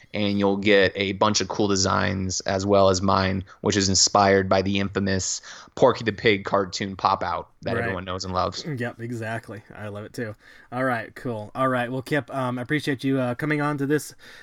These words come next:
Speaker 2: episode of Rocky Mountain Pro, and listeners, uh, keep an eye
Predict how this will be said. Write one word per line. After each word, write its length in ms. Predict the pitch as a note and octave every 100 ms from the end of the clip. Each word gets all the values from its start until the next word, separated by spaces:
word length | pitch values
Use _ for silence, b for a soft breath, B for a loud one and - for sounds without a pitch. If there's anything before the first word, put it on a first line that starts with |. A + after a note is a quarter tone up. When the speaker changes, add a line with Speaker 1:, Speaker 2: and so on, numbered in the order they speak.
| B -
Speaker 2:
episode 580 | D3+ D#3+ - D#3 D#3 D3+
of 380 | B2+ C3 C3
Rocky 300 | B2 C#3+ D3
Mountain 280 | C#3 C3+ C3
Pro, 300 | - E3 E3+
and 80 | C3
listeners, 560 | C#3 C#3+ D3+ D3 C#3 C3+
uh, 300 | C3 C3 A#2 B B B
keep 200 | D3 D3
an 80 | D3+
eye 340 | C#3+ D3 C#3+